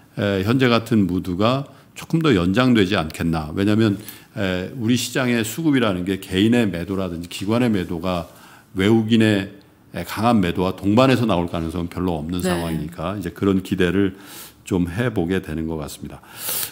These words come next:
Speaker 1: 역시 우리 김효진 위원과 이렇게 얘기를 하다 보니까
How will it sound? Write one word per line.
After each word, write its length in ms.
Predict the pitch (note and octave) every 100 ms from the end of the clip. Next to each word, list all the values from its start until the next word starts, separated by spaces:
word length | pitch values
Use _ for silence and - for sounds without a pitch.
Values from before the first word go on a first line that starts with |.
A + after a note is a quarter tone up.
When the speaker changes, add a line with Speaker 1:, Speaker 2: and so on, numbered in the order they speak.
| -
Speaker 1:
역시 380 | A2+ A2+ G3+ F#3+
우리 300 | C#3 D3 D3+
김효진 840 | - E3 E3+ F3 F3 E3 D#3+ - - - - _ _ _ _ _ _
위원과 800 | D#3 C#3 D3+ D3 C#3+ D3 C#3 B2
이렇게 220 | B2+ A#2+ A2
얘기를 220 | A#2 A#2+
하다 200 | C#3+ D#3
보니까 640 | B2+ F#2 E2+ C#3 A#2+ C#2+